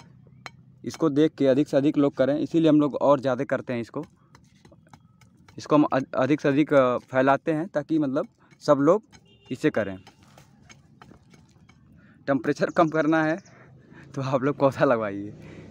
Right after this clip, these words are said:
और लगाइए, क्योंकि जितना पौधा लगेगा उतना टेम्परेचर कम होगा, क्योंकि बारिश होगी, बारिश से मानसून अच्छा होगा, सब मतलब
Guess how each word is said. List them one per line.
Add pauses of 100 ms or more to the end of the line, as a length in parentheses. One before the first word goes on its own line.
(200)
और
लगाइए, (840)
क्योंकि
जितना
पौधा
लगेगा (480)
उतना
टेम्परेचर
कम
होगा,
क्योंकि
बारिश
होगी, (260)
बारिश
से (440)
मानसून
अच्छा
होगा,
सब
मतलब